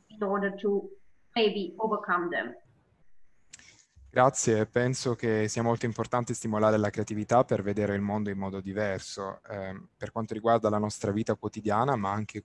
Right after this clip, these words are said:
Speaker 2: quella lavorativa. A volte tendiamo a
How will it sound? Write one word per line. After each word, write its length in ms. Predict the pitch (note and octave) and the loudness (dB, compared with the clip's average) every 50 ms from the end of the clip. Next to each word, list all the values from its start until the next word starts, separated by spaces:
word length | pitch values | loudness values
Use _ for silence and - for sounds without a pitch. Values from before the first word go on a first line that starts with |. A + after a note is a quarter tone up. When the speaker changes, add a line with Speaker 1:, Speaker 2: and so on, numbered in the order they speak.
| _ _ | _ _
Speaker 2:
quella 500 | - G#2+ G2+ G2+ G2+ G2+ G2+ G2 G2 - - | -10 -8 -6 -4 -4 -4 -2 -2 -4 -4 -4
lavorativa. 680 | - A2 G#2+ G2+ G2+ G2 G2 G2 - - A#2+ G#2+ G2 F#2+ - - - - - - - - | 0 2 2 2 2 0 -4 -4 -4 -4 -6 -4 -4 -6 -8 -10 -20 -20 -20 -20 -20 -18
A 100 | - - | -14 -2
volte 280 | B2 C#3+ D#3 D#3 - B2+ | 4 4 4 4 4 0
tendiamo 680 | - A2+ G#2+ A2+ A2+ B2 B2 A#2+ A#2 A2 G2+ G2+ G2+ - | -2 -2 0 2 4 4 4 4 2 2 0 -2 -2 -4
a 480 | - - - G#2 G2 F#2 F#2 F2+ - - | -6 -10 -8 -6 -4 -4 -4 -6 -8 -12